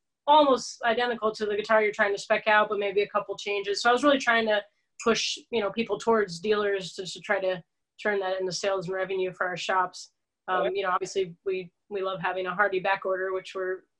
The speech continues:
Speaker 1: we're grateful for, but, um, I just thought in the moment it was more about, you know, helping our shops make sales and, and just keep their doors open and stuff. So, uh, I did that for a bit, which I'm still doing. I'm,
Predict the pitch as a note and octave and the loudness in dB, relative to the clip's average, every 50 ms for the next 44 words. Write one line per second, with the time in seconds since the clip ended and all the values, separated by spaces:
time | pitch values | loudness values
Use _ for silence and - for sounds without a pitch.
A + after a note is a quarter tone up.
0 | _ _ - G3+ F#3 G#3 G3+ F#3+ - - F#3+ F3 - F#3+ F#3 F#3 F#3 F3 F#3 F3+ | _ _ -8 -8 -4 -4 -4 -4 -4 -6 -10 -8 -4 -2 -2 -2 0 -2 -6 -6
1 | F3 F3 E3+ E3+ F3 E3+ E3 _ _ - - - - F#3 G3 F3 E3 - G3+ G3 | -6 -8 -8 -8 -10 -12 -14 _ _ -20 -18 -10 -8 -6 -6 -6 0 2 2 2
2 | G3 G3 F#3 F#3 G3 G#3 G#3+ G#3 G#3 G3+ G3 G3 F#3+ F#3 G3+ F#3+ F#3 F3+ F3 F#3+ | 2 0 -2 0 2 2 2 4 2 0 0 0 -2 -2 0 0 0 0 0 0
3 | F3+ F3+ F#3 - _ - A3 G3 F#3 F3+ F3+ F3 _ _ D#3 - G#3 F#3 - F#3 | 0 0 -2 -6 _ -10 -8 -8 -8 -8 -10 -12 _ _ -8 -4 -4 -4 -4 -4
4 | F3+ F3+ F3 - - F3+ F3 F3 - - F#3+ F3+ E3 - - - F3+ F3+ F3+ F3+ | -6 -6 -8 -6 -2 -2 -4 -4 -4 -8 -8 -8 -8 -8 -8 -8 -6 -6 -4 -4
5 | F3+ F3+ E3 F3+ F3 E3+ E3+ - _ _ _ _ _ _ - F3 E3+ E3 E3 - | -4 -6 -8 -10 -12 -12 -14 -16 _ _ _ _ _ _ -14 -12 -12 -12 -10 -8
6 | - F3+ F3+ F3 E3+ F3+ F3+ F#3 F#3 F3 F3+ F3 D#3+ F3 F3+ F3 E3+ E3 - - | -8 -6 -6 -6 -6 -4 -4 -6 -4 -4 -6 -6 -6 -8 -12 -12 -12 -12 -10 -8
7 | E3+ E3+ E3 - - G3 F#3+ F#3 F3+ - - - _ _ _ _ - G3 G3+ G3+ | -8 -8 -8 -6 -4 -2 -2 -2 -4 -6 -16 -20 _ _ _ _ 0 2 2 4
8 | G3 B3 B3+ A#3+ A#3+ A#3+ A#3+ - A#3 A3+ A3 - A#3 A3+ A3+ A3+ A3 A3 F#3+ - | 4 4 4 6 6 4 4 4 4 4 4 4 4 4 4 4 2 0 -6 -4
9 | - A3 G#3 G3+ G3 - A3+ G#3+ G3 G3+ G#3 G#3 G3+ G3+ G3+ G3+ G3+ F#3+ F#3 F#3+ | -4 -4 -2 -2 -2 0 0 0 4 2 2 2 2 2 0 0 0 0 -2 -4